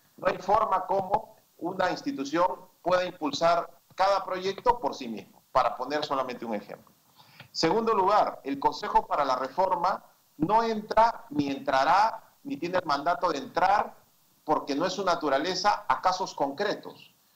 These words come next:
Lo que hace es generar políticas nacionales con acciones concretas para mejorar la modernización del sistema.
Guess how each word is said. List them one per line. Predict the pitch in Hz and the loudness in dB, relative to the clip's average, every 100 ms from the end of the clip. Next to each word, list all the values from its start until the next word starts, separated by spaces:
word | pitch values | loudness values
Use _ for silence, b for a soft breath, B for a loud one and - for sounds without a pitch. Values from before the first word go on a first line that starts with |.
| b | b
Lo | 131 127 | -4 -2
que | 175 | 0
hace | 190 - | 0 -2
es | 202 | -6
generar | - 135 143 180 - | -6 -2 0 0 -2
políticas | - 139 156 185 - 185 214 226 - 127 | -2 0 0 -6 -10 -6 -2 -2 -4 -4
nacionales | 120 - 127 135 185 202 240 - | -2 -2 -4 0 0 0 -2 -4
con | 131 123 | -4 -4
acciones | 120 - 165 165 | -4 -4 -4 -4
concretas | - 139 165 185 185 240 - | -2 -2 -2 -2 0 -2 -2
para | - 113 | -4 -4
mejorar | 113 110 117 139 165 131 | -4 -2 2 2 0 0
la | |
modernización | 120 113 110 107 110 120 127 | -2 -2 -2 -6 -14 -12 -8
del | 120 | -8
sistema. | - 98 98 | -8 -6 -6